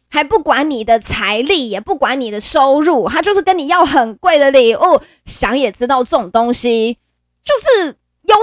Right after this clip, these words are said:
魔鬼怪啊，赶快敬而远之啊，赶快能闪多远就闪多远啊，怎么会有人像你一样傻傻的去贷款、去刷卡，然后傻傻给人家？你这不是智障，你这是什么？<laughs> 你这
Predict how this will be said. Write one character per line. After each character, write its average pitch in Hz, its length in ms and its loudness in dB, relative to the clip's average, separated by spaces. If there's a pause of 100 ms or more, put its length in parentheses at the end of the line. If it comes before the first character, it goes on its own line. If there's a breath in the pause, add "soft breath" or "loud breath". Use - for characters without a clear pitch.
魔 349 160 6
鬼 254 260 2
怪 320 400 2
啊， 294 220 2
赶 254 240 -4
快 453 200 -2
敬 403 280 0
而 254 220 4
远 254 260 2
之 294 240 -6
啊， 302 160 0
赶 240 240 -4
快 415 200 0
能 320 260 2
闪 220 380 -6
多 285 260 0
远 277 180 0
就 285 80 -6
闪 220 380 -6
多 311 260 0
远 254 260 2
啊， 240 200 0
怎 202 80 -10
么 208 80 -6
会 359 120 0
有 285 80 0
人 190 200 -8
像 254 320 -2
你 165 160 -10
一 208 80 -4
样 240 260 2
傻 220 340 -4
傻 180 300 -4
的 160 380 -8 (260 loud breath)
去 - 160 -2
贷 277 300 0
款、 175 480 -2 (180)
去 339 140 0
刷 285 420 2
卡， 170 460 -2 (140)
然 240 140 0
后 320 60 2
傻 269 300 0
傻 233 260 0
给 214 200 2
人 196 180 -2
家？ 220 420 2 (220)
你 320 80 -4
这 392 100 4
不 277 80 0
是 277 80 0
智 254 320 -2
障， 202 280 0
你 180 60 -12
这 220 160 0
是 226 60 2
什 190 120 -6
么？ 90 260 -14
<laughs> 392 1800 0
你 320 120 0
这 339 100 -4